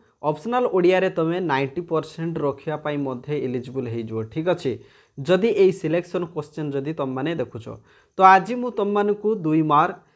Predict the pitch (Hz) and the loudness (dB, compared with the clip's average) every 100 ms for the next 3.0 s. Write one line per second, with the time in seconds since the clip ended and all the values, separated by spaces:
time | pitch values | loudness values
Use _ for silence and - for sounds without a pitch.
0 | _ _ 190 202 214 170 156 165 180 _ | _ _ -2 2 4 4 4 4 -4 _
1 | _ - 220 233 226 131 - _ _ 156 | _ -4 4 4 4 -4 -8 _ _ -2
2 | 160 208 233 170 160 160 160 147 170 | 2 2 0 -2 2 2 2 0 2